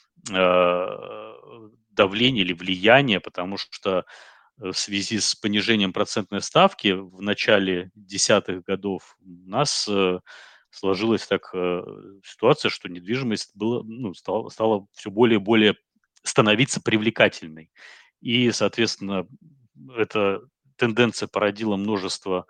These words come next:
э, всевозможных коучей, э, да, которые учат, рассказывают, объясняют. И, ну, ты слышишь это, интересуешься, погружаешься все глубже в тему и, естественно,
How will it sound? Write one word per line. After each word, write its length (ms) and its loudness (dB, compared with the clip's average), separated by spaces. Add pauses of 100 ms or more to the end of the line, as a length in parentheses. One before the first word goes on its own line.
(520)
э, 300 0
всевозможных 1040 -2 (420)
коучей, 1000 2
э, 60 -12
да, 480 0
которые 880 0
учат, 800 -4
рассказывают, 840 -2
объясняют. 800 -2
И, 600 -4
ну, 260 -14 (480)
ты 80 -16
слышишь 480 -2
это, 300 0 (480)
интересуешься, 840 -4
погружаешься 640 -2
все 180 -14
глубже 360 -8
в 40 -20
тему 340 2
и, 200 -4
естественно, 640 -6